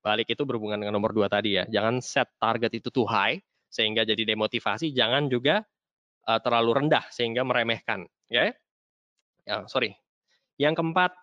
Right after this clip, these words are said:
cari informasi-informasi tambahan lewat Google, lewat YouTube, lewat,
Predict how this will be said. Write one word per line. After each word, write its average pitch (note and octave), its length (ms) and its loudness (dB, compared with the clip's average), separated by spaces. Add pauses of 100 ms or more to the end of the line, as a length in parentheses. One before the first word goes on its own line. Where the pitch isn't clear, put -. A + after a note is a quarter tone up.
cari F3+ 320 4
informasi-informasi C#3+ 1040 2
tambahan A2 640 0
lewat G2+ 400 -2
Google, B2 560 2
lewat G2+ 160 0
YouTube, A#2 560 -4 (1040)
lewat, A2+ 320 -2